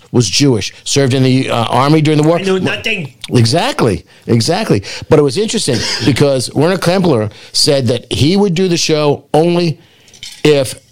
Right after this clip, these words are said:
Speaker 1: the Americans beat the Germans at everything they did.
Speaker 2: Yeah.
Speaker 1: And that was, that was his condition, and he did the show. So I, I found that very, very interesting because that was a,
Speaker 2: That was
Speaker 1: really
Speaker 2: a
Speaker 1: a
Speaker 2: great
Speaker 1: po-, a
Speaker 2: cast of
Speaker 1: poignant tie-in.
Speaker 2: characters.
Speaker 1: Yep. And
Speaker 2: Dark ending for Robert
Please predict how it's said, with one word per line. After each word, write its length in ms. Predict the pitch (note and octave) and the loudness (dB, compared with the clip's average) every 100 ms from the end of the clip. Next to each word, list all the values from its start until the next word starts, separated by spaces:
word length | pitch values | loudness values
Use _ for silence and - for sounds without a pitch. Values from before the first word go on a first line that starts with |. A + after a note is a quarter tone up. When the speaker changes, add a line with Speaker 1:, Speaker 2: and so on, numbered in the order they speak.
| _ _ | _ _
Speaker 1:
the 140 | - C3+ | 0 2
Americans 640 | B2 D3+ D#3 E3 D3 A#2+ | 2 0 0 0 0 0
beat 420 | - - F2+ C#3+ A#2+ | -6 -6 0 0 2
the 80 | |
Germans 400 | A#2 C#3 C3+ B2+ | 0 2 2 2
at 80 | A#2+ | 0
everything 300 | B2 A#2+ B2 | 0 0 0
they 80 | A#2 | 0
did. 240 | G#2 D2+ - _ _ _ _ - | -2 -4 -8 _ _ _ _ -10
Speaker 2:
Yeah. 220 | - D3 - _ | -8 -8 -10 _
Speaker 1:
And 120 | A2 B2+ | 2 2
that 100 | C#3 | 2
was, 160 | C#3+ | 0
that 140 | C3 B2+ | 0 0
was 140 | C3+ | 0
his 120 | D3+ - | -2 0
condition, 420 | D#3+ G#3 - C#3 | 0 0 0 2
and 100 | A#2+ | 2
he 60 | |
did 160 | A2+ B2 | 0 -2
the 60 | C#3+ | -2
show. 260 | G3+ A3+ - - _ _ - C#3+ _ _ - - | -2 -4 -8 -18 _ _ -20 -20 _ _ -20 -12
So 180 | - C#3 | 0 2
I, 80 | C#3+ D3 | 2 0
I 40 | C#3+ | 0
found 240 | F3+ F3+ | 0 0
that 120 | F3+ | 2
very, 200 | D3+ E3+ | 2 2
very 260 | D#3+ E3 D#3 | 2 2 0
interesting 400 | D3+ C3+ A#2 A2 | 0 -2 0 0
because 200 | G#2 A#2 | 0 -2
that 120 | D3 | 0
was 140 | D#3 C3+ | 0 2
a, 60 | |
Speaker 2:
That 80 | C3 | 0
was 100 | B2+ | 2
Speaker 1:
really 220 | D#3 D3+ | 0 0
Speaker 2:
a 60 | C3 | -2
Speaker 1:
a 20 | |
Speaker 2:
great 180 | G3+ A3 | -2 -2
Speaker 1:
po-, 60 | - | -2
a 100 | - | -2
Speaker 2:
cast 40 | |
of 80 | F#3+ | 0
Speaker 1:
poignant 320 | G3+ G#3 G3 | 0 0 -2
tie-in. 380 | D3+ E3 C#3+ F#2+ | -2 0 0 0
Speaker 2:
characters. 260 | - - - | -4 -14 -4
Speaker 1:
Yep. 300 | G2+ C3 - - - - | 0 0 -4 -14 -12 -2
And 420 | F#3 A3+ E3 E3 - - F3+ | 0 2 2 0 -4 -6 -2
Speaker 2:
Dark 280 | G3 G#3 | 0 0
ending 240 | G#3 G3+ F3+ | -2 -2 -4
for 180 | - D#3+ | -2 0
Robert 420 | D#3+ D#3 - | 0 0 -6